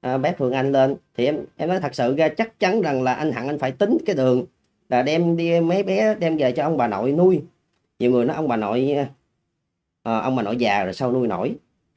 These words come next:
Trời, cháu người ta mà ta không nuôi sao được cô chú anh chị, thấy không? Anh em của anh Hận cũng nói rằng á, ông bà vẫn thương các cháu chứ đâu phải là ghét các cháu và vẫn còn sức để nuôi nổi.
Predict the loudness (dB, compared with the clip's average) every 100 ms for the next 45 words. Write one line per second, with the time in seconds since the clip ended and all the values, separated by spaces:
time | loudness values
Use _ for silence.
0 | _ 2 4 4 0 _ _ _ _ _
1 | _ _ _ _ _ _ _ _ _ _
2 | _ _ _ _ _ _ _ _ _ 2
3 | 4 4 2 0 0 -2 0 0 0 -2
4 | -2 -2 0 0 2 -2 -4 -8 _ 2
5 | 2 2 -4 _ _ -4 0 2 2 0
6 | 0 -2 -4 -4 -4 -6 -6 -6 -6 -10
7 | _ -8 -2 0 0 -2 -2 -4 -6 _
8 | _ _ -18 -4 0 2 2 2 2 2
9 | 2 2 4 4 2 0 -2 -2 -4 -2
10 | 0 0 -2 -2 -2 -2 -2 -2 0 -2
11 | 0 0 2 2 2 0 0